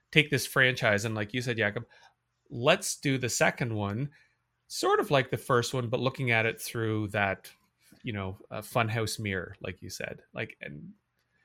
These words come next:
you know, it, it takes a lot of these other series, you know, three, four, five,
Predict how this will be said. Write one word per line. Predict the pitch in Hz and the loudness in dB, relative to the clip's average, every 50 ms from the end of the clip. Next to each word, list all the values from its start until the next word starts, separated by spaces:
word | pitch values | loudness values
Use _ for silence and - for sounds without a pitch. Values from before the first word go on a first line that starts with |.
| _ _ _ - | _ _ _ -6
you | 127 | -6
know, | 113 120 | -2 -2
it, | 127 120 107 - - | -2 -2 -4 -6 -8
it | - 123 - | -10 -6 -2
takes | - 135 131 - | -2 -2 -2 0
a | 143 | 0
lot | 127 120 | 0 0
of | 113 | 0
these | 113 101 95 | 0 -2 0
other | 113 123 151 160 143 | 0 0 0 -2 -2
series, | - - 123 104 95 92 95 104 104 - - _ _ _ _ _ _ _ _ - | -2 -4 -4 -2 -2 -2 -4 -4 -6 -8 -10 _ _ _ _ _ _ _ _ -8
you | 120 101 | -6 -6
know, | 98 101 | -4 -6
three, | 101 - 123 110 | -6 -6 -6 -6
four, | 104 - 113 98 | -6 -6 -8 -8
five, | - - 113 107 107 107 107 104 104 98 | -4 -2 -2 0 0 0 0 -2 -4 -6